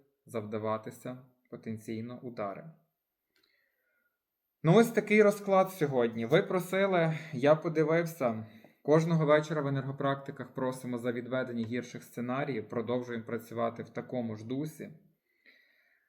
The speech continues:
Буду ще також дивитися на актуальні теми, так само прогнози. Тому слідкуйте, підписуйтесь.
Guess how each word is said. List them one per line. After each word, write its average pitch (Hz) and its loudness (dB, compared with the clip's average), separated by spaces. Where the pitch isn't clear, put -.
Буду 143 0
ще 147 -4
також 139 -2
дивитися 127 -2
на 117 -6
актуальні 117 -2
теми, 117 -6
так 113 -12
само 151 -2
прогнози. 110 -8
Тому 120 -8
слідкуйте, 151 -2
підписуйтесь. 127 -4